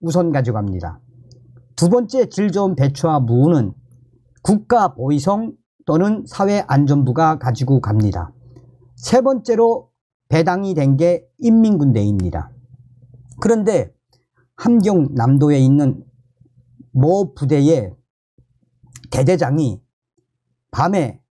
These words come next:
네 명에서 다섯 명씩 조를 무은 이후에 "대대의 후방 사업을 우리가 책임져야 하겠다. 도둑질을 해서라도 이번 염장무와 염장김치 또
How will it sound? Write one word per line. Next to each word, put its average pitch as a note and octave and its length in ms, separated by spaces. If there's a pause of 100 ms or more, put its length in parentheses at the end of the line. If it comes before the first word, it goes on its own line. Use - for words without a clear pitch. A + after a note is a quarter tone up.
(600)
네 C3+ 160
명에서 D3+ 420
다섯 G#2+ 220
명씩 C#3+ 340
조를 D3+ 300
무은 D#3 520
이후에 G3 600 (640)
"대대의 E3+ 460
후방 G3+ 360
사업을 D#3 460
우리가 D#3 500 (340)
책임져야 F#3 600
하겠다. C3 500 (760)
도둑질을 G#3+ 640
해서라도 E3+ 640 (260)
이번 E3+ 380 (120)
염장무와 C#3+ 760 (280)
염장김치 E3 960 (340)
또 F3+ 300